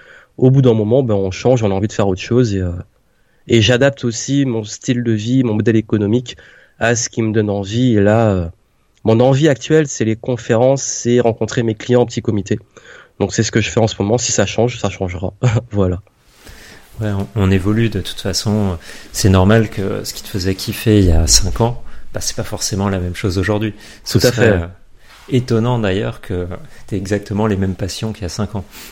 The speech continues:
Speaker 2: C'est, euh, c'est normal.
Speaker 1: C'est ça.
Speaker 2: Alors, quel regard tu portes sur l'entrepreneuriat en France aujourd'hui ?
Speaker 1: Alors, l'en-, l'entrepreneuriat, c'est vrai que c'est très large parce qu'il y a énormément de domaines et quelle définition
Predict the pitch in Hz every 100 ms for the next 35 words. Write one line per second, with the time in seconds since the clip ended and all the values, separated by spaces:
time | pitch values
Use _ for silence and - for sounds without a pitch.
0 | - - - 101 82 85 87 - - 90
1 | 90 110 - 95 - - - - - -
2 | - - - - - 110 104 - - -
3 | - - - - - 165 147 131 131 147
4 | - - 127 123 - - 87 92 - -
5 | 101 95 90 95 98 90 - 95 - 113
6 | 104 107 123 120 _ _ _ _ _ _
7 | _ _ - 117 107 113 117 123 123 135
8 | - 127 127 175 170 - 123 113 113 147
9 | 127 117 104 101 95 95 87 - 104 -
10 | - - 127 131 127 - 107 - 98 90
11 | 87 - - 123 120 120 117 113 117 117
12 | 98 104 110 113 113 113 113 101 92 -
13 | - - - - 120 113 113 - 107 107
14 | 135 123 107 98